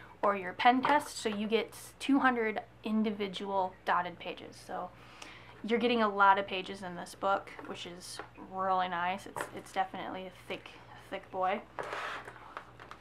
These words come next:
And I think the only thing I was a little not happy about was I got used to having the markers in, in the dots where it would be a little line in the S T M, 'cause it would,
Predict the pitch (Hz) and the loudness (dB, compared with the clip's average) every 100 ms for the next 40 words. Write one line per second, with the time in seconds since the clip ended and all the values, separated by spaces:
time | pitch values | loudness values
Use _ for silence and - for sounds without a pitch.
0 | - - 208 196 196 196 214 - - - | -12 -2 0 0 -4 -10 -12 -16 -18 -18
1 | - - - 277 285 294 269 233 240 247 | -16 0 2 6 6 6 4 4 4 2
2 | 240 240 233 233 - 208 214 208 208 208 | 0 0 0 0 2 2 2 -2 -4 0
3 | 208 202 - 202 190 - 240 233 247 247 | 2 2 -2 -2 0 2 2 -2 2 8
4 | 240 240 214 196 190 190 - 208 220 233 | 8 6 0 -2 -2 -4 8 8 12 10
5 | 240 202 208 - 226 220 214 208 202 180 | 10 -4 -8 -4 -2 2 2 2 -4 -4
6 | 165 - 208 208 214 - - - - - | -2 -2 0 0 -2 -8 -18 -20 -20 -20
7 | - - - - - 214 202 190 - 208 | -20 -20 -20 -20 -8 -4 -2 -4 -8 -6
8 | 202 190 190 196 196 - 190 - 190 196 | -4 2 4 6 4 2 -4 -4 -6 -10
9 | 185 190 180 175 175 185 196 208 247 208 | -6 -4 -2 -2 0 2 0 -4 -6 -10
10 | 190 190 180 - - 196 190 202 202 190 | -8 -6 -6 -6 -10 -6 -6 -6 -10 -10
11 | - | -10